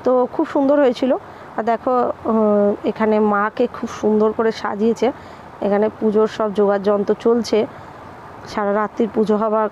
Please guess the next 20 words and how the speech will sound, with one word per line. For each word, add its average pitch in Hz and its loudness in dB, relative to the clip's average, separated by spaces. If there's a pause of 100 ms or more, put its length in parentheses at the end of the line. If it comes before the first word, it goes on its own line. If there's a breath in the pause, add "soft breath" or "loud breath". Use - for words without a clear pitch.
কথা, 208 -2 (720)
তো 208 2 (360)
এখনও 233 0
পুরোপুরি 254 2
জোগাড় 226 4
হয়ে 233 4
ওঠেনি, 233 4 (120)
তাই 214 0
জন্য 214 4
সব 214 -4
বাজার 208 0
টাজার 214 0
চলছে। 214 0 (140)
আজকে 226 0
সারা 202 -2
রাত্রি 220 -2
মার্কেট 208 0
খোলা 233 2
ছিল, 247 0
শনিবার 208 0